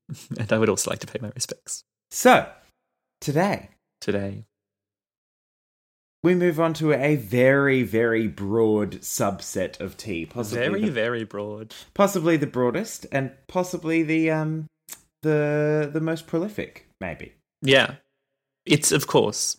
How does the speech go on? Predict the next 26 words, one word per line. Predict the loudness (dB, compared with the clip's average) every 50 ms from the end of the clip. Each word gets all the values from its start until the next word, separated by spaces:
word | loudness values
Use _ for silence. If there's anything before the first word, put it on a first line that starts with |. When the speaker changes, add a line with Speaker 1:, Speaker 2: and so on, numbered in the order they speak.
| -10
Speaker 1:
black | -10 -4 2 2 2 2 0 -6 -12
tea. | -12 -10 -8 -8 -8 -10 -14 -16 _ _ _ -8
Speaker 2:
And | -6 -4 -4 -4
its | -6 -8 -10 -10 -8
many | -6 -4 0 2 2 4 4 4 2 0 0
variations. | 0 0 0 0 2 0 0 0 -2 -2 -4 -4 -6 -8 -10 -14 -16 -16 -16 -18 -20 -20 _ -18 -18 -16 -18 -18 -20 -20 -14 -10
Speaker 1:
And | -8 -6 -4 -4
it's | -4 -2 -2 0
merry, | 0 2 4 4 4 4 2 2 0 -2
va-, | -4 -4 0 0 0 0 -2
merry? | -4 -2 0 0 0 0 0 0 0 2
I | 0 0
just | 0 0
said | -2 -4 -4
merry. | -4 -6 -8 -8 -10 -12 -12 -14 _ -12
It's | -10 -6 -2
merry | 0 2 2 4 2 2 0
variations. | -2 -4 -6 -6 -6 -6 -6 -8 -8 -10 -12 -14 -14 -12 -14 -14 -12 -6
And | -2 0 2 4
also | 4 2 2 2 2
it's | 2 2 2
many | 2 2 2 0 -2 -2
variations. | -2 -2 -2 -2 -2 -4 -4 -10 -12 -12 -12 -10 -10 -10 -12 -14 -14 -20 -20 -20 -12 -2
Um, | 4 6 6 8 8 8 6 6 2 0 -6 -2 2 4 6 6 4 2 -4 _ _ _
<laughs> | -4 -4 -4 -2 -4 -8 -10 -16 -20 _ _ -4
yeah. | 0 2 4 4 4 2 0 -2